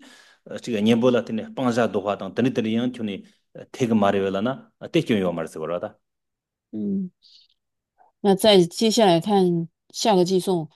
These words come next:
Speaker 2: 由谁除何称？除称不如理啊。总而言之，这个就是在讲说，你说境上，在境上都不存在，那既然在境上都不存在的话，何来所谓的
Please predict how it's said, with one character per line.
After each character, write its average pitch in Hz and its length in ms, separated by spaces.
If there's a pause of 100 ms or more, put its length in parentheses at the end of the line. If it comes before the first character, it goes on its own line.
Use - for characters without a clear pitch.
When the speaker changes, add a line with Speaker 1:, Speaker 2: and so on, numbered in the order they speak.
(320)
Speaker 2:
由 202 340
谁 180 340
除 175 300
何 175 220
称？ 190 280
除 180 200
称 196 240
不 208 100
如 165 180
理 143 160
啊。 147 120
总 165 220
而 170 40
言 185 180
之， 214 120
这 269 160
个 214 120
就 185 160
是 190 160
在 190 160
讲 156 220
说， 185 160
你 175 160
说 220 160
境 220 300
上， 190 260 (400)
在 240 160
境 247 240
上 208 180
都 208 80
不 202 140
存 165 240
在， 175 320 (380)
那 277 100
既 330 140
然 247 180
在 269 160
境 262 240
上 240 180
都 240 60
不 240 140
存 190 240
在 214 180
的 170 140
话， 185 280
何 185 360
来 175 120
所 170 220
谓 175 100
的 165 160